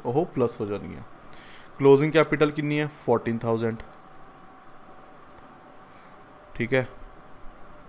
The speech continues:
ਕੱਢਣਾ ਕੀ ਆਪਾਂ ਨੇ? ਓਪਨਿੰਗ ਕੈਪੀਟਲ। ਗਿਵਨ ਆਪਾਂ ਨੂੰ ਸਿਰਫ ਕੀ ਹੈ? ਲਾਸ। ਲਾਸ ਆਪਾਂ ਉਰੇ ਕੀ ਕਰਦੇ ਆ?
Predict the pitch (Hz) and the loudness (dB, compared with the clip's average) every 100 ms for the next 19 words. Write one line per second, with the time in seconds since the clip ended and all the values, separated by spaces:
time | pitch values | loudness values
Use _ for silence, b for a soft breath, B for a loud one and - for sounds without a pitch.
0 | - - - - - - - - - - | -20 -20 -20 -8 -4 -4 -4 -8 -10 -10
1 | - 127 135 147 147 139 139 139 143 143 | -2 0 2 -2 2 0 0 -2 -2 -4
2 | - - - - - - - - - - | -10 -20 -20 -20 -20 -20 -20 -20 -20 -20
3 | - 117 113 117 117 117 113 110 117 117 | -4 -4 0 -2 0 0 -2 -4 -6 -8
4 | - - - - - - - 123 135 135 | -16 -20 -20 -20 -20 -14 -10 -2 2 6
5 | 156 156 156 156 151 151 170 - - 151 | 8 8 6 4 2 2 0 -2 -2 0
6 | 165 196 - 120 117 107 104 - - - | 2 -2 -10 -4 2 2 2 -6 -16 -20
7 | - - - - - B B B B 127 | -20 -20 -20 -20 -20 B B B B 4
8 | 127 143 143 151 160 160 151 156 151 147 | 8 8 8 6 8 6 6 4 4 6
9 | 156 156 | 4 2